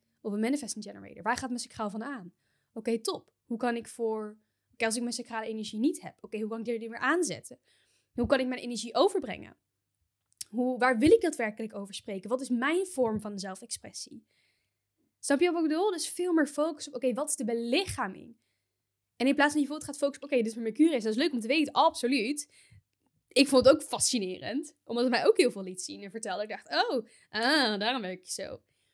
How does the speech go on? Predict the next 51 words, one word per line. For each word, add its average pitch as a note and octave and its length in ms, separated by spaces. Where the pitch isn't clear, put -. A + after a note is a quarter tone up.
En D#4+ 220
dan E4 200
ook D4 180
weer D#4+ 140
meteen C#4+ 300
loslaten C4 600
en A#3+ 100
kijken, A#3 280
oké, G#3+ 260
top. - 340
Maar A#3 180
wat C4+ 120
nog C4 120
belangrijk B3+ 420
is, A3+ 280
belangrijker A#3 640
is, A#3 80
is A3 60
bijvoorbeeld G3+ 360
mijn A3+ 120
profiel. - 320
Hoe A3+ 160
werkt G#3+ 200
dat? - 360
Hoe A3 140
zit A3+ 80
dat C#4+ 120
in D#4+ 100
elkaar? G#3 220
Hoe F#3+ 80
kan B3 100
ik A#3 60
dat A3 100
belichamen? A3+ 540
Hoe C4 180
kan C4+ 120
je B3+ 60
aan B3+ 60
de B3 60
autoriteit B3 560
voelen B3 240
wanneer A#3+ 240
het A3+ 120
correct B3 300
is - 120
voor B3+ 100
jou A3+ 200
om A3 100
dingen A#3 180
te F#3 80
delen? D#4 520